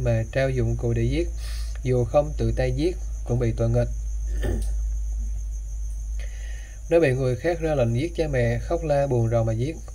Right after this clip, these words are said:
tội như vậy khỏi đầu, chính giữa và sau khi giết đều mắc tội nhẹ. Muốn giết cha mẹ, giết lầm người khác không mắc tội nghịch. Muốn giết người khác giết lầm cha mẹ cũng không mắc tội nghịch.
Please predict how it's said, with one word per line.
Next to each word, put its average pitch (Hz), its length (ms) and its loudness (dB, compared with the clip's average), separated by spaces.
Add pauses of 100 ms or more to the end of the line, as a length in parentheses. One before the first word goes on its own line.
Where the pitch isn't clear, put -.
tội 120 400 4
như 147 100 -4
vậy 117 380 0
khỏi 120 220 -2
đầu, 120 360 0
chính 151 120 -6
giữa 120 240 -2
và 127 100 -6
sau 127 160 -4
khi 127 180 -6
giết 143 240 -6 (440)
đều 123 120 0
mắc 139 120 0 (100)
tội 113 160 2
nhẹ. 110 300 -2 (540)
Muốn 131 140 2
giết 185 160 0
cha 156 140 4
mẹ, 113 420 0
giết 139 220 -6
lầm 117 160 2
người 113 220 -2
khác 165 240 -2
không 131 160 -4
mắc 147 180 -6
tội 113 120 -2
nghịch. 117 160 0 (560)
Muốn 143 180 0
giết 185 160 -2
người 127 160 2
khác 156 260 0
giết 165 100 0
lầm 120 200 2
cha 139 120 -2
mẹ 113 240 0
cũng 117 160 -6
không 143 140 -6
mắc 156 100 -6 (100)
tội 113 140 0
nghịch. 113 180 -2